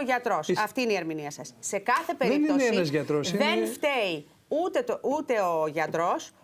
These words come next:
Speaker 1: ούτε κανένας άλλος για το γεγονός ότι τα διακόσια πενήντα έξι εκατομμύρια ευρώ που είναι κλεμμένα δεν τα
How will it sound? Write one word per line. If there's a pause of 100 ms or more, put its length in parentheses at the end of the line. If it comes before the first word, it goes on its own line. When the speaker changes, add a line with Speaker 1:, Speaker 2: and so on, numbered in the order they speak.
(260)
Speaker 1:
ούτε
κανένας
άλλος
για
το
γεγονός
ότι
τα
διακόσια
πενήντα
έξι
εκατομμύρια
ευρώ
που
είναι
κλεμμένα (220)
δεν
τα